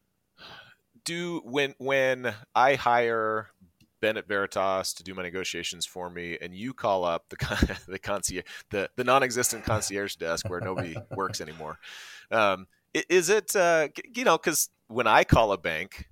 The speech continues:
Speaker 1: and talk to a banker, right, I get a different response than the dentist who calls the bank and bank. Is that the
Speaker 2: Mm-hmm.
Speaker 1: same thing, or th-, is the, is, uh, Cindy on the end of Cigna's, you know, concierge desk,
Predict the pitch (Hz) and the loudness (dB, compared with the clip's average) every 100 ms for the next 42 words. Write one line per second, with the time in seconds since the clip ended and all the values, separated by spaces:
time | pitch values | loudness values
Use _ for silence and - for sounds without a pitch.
0 | _ 95 95 107 98 98 87 90 87 87 | _ -6 -2 0 0 -2 -4 -4 -4 -6
1 | 85 90 - 98 101 98 117 135 117 120 | -6 -6 -6 -2 0 0 -2 -2 0 -4
2 | 110 90 - 95 101 - 98 85 78 92 | -4 -6 -6 -4 -4 -6 -10 -12 -6 -6
3 | 98 85 - 85 87 80 - 82 80 - | -4 -8 -8 -8 -8 -8 -10 -10 -10 -10
4 | 80 82 120 101 123 - 160 160 151 151 | -8 -4 -4 -4 -2 -2 -2 -2 -2 -2
5 | 139 120 - - - 131 127 123 113 120 | -2 -6 -10 -12 -4 -2 2 2 2 0
6 | - 113 98 92 - _ _ - - 151 | 2 4 4 2 -4 _ _ -2 2 2
7 | 147 143 135 123 113 110 117 110 107 92 | 2 2 4 2 2 0 0 2 0 0
8 | - 117 110 113 110 104 - 110 98 90 | -2 -4 -2 0 0 0 0 0 -2 -4
9 | - 104 - 101 101 98 90 | -2 -4 -4 -4 -4 -2 -2